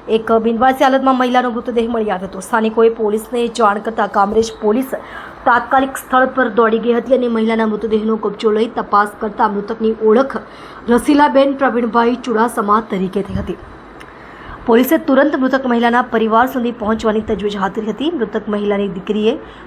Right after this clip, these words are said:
પોલીસને આપેલી વિગતો સાંભળી પોલીસ પણ ચોંકી ગઈ હતી. આ હત્યા બીજા કોઈએ નહીં,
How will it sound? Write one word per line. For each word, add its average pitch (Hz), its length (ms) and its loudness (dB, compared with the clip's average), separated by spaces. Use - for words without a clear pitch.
પોલીસને 247 400 2
આપેલી 226 320 0
વિગતો 202 500 -2
સાંભળી 208 440 0
પોલીસ 214 280 -2
પણ 214 180 0
ચોંકી 208 420 -4
ગઈ 226 80 0
હતી. 247 280 -4
આ 226 140 2
હત્યા 208 420 -2
બીજા 208 340 -4
કોઈએ 202 320 -2
નહીં, 196 320 -2